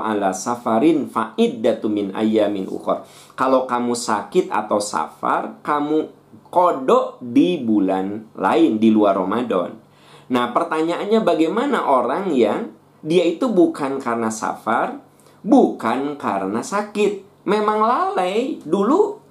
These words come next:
dia tinggalkan puasa, apakah dia bayar qada? Ini dengan taubat, bukan dengan qada. Tolong diingat, qada itu kalau apa? Kalau sakit.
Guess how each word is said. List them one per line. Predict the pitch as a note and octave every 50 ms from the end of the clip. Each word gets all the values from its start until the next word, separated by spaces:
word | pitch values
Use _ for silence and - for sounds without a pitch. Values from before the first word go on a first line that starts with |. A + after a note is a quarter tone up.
| - - D#3
dia | E3+ G3 G#3 G3+ G3+
tinggalkan | - G#3 G3+ F#3+ G3 F#3+ F#3+ F#3+ G3 G3 G3 G3
puasa, | G3 G#3 A3 A#3+ F#4+ G#4 G4+ - - F#3 C#3 - - - - - - -
apakah | E3 D3 - D3+ D3+ D3+ D#3 D#3+
dia | D3 C#3 C#3 C3+ C3
bayar | C3 C3 C3 C3+ C3 B2 - -
qada? | A2 G#2 G#2 A#2+ C3+ C3+ - - - - - - _ _ _ -
Ini | B3 A#3+ A3 E3+ B2+ A2+ A#2+ D#3 G3+
dengan | F3+ F3 F#3 F3 E3+ E3+ E3+ E3
taubat, | D#3+ - E3 F#3 G#3+ A3 - F#3 F3 E3+ D3+ - -
bukan | C#3+ C3+ A#2+ - C#3 C3 C3 B2+
dengan | B2+ B2+ B2 B2 C3 A#2+ -
qada. | C3 C3+ D3+ D#3 C#3+ A2+ G#2 F#2+ - - - - _ _ _ _ _ _ _ _ _ _ _ _ _ _ _ _ -
Tolong | - C3+ C3 B2+ B2+ C3 B2+
diingat, | B2 C3 - A2+ G#2 F#2 F2+ F2+ F#2 B2 C#3 - - _ _ _ _ _ _ _ _ _ _ _ _ _ _ _ _ _ _ _ _ _ _
qada | - E3+ F3+ D#3 D#3 D3+ D3+ D#3 -
itu | C3 A2 G#2+ A2 A2 F3+ F#3
kalau | - B2 A2+ A2 G#2+ F#2+
apa? | G2 G2 G2 - - G2 F2+ F2+ - - - _ -
Kalau | - A#2+ A2+ G#2+ G2+ F#2+ F#2+ F#2 F#2 F#2 F#2 F#2 F#2+ G2+ A2 B2 C#3+ E3+ - B3 - - - _ _ _ _ _ _
sakit. | - - E2 D#2 - - G#2 G2+ G#2+ G#2+ G#2+ G2+ F#2+ - -